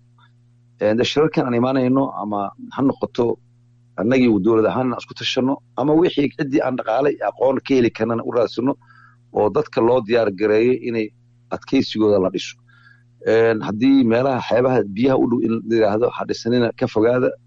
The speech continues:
een, ama bad ha noqoto, ama webiyada ha noqoto, in dib u dhareem baahsan la sameeyo.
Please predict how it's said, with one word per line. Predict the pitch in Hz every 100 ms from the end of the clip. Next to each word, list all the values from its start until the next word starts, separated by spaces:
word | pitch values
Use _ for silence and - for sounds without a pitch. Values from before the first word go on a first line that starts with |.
| _ _ _ _ _ _
een, | - 92 95 -
ama | 87 95
bad | 123
ha | 113
noqoto, | 117 - 110 131 135
ama | 67 85
webiyada | 95 123 123
ha |
noqoto, | 117 113 - - - - - - _
in | 135 127
dib | 110
u | 123 113
dhareem | 123 135 135 117
baahsan | 120 - - 139
la | 110
sameeyo. | - 120 107 113 127